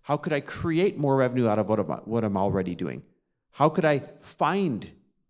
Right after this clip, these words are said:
more money to go invest or do whatever it is that you're looking to do?" And be okay with the losing bets.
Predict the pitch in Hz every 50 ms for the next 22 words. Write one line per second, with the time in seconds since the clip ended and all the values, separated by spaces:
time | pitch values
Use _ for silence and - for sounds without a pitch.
0 | _ _ 113 117 120 110 107 104 98 92 - - 98 87 101 92 90 - - 104
1 | 90 - 90 85 - - - 95 104 98 98 104 98 92 87 92 90 90 92 87
2 | 82 82 - - - - - _ _ _ _ 101 104 90 92 92 90 82 78 82
3 | - 58 53 - - _ _ _ _ _ _ _ _ _ _ _ _ _ _ _
4 | 120 117 - 131 139 156 151 147 151 - 139 135 135 123 117 104 - - - -
5 | _ _ _ _ _ _ _ _ _ _ _ _ _ - 113 98 110 113 98 98
6 | 90 90 - 87 - - - - - -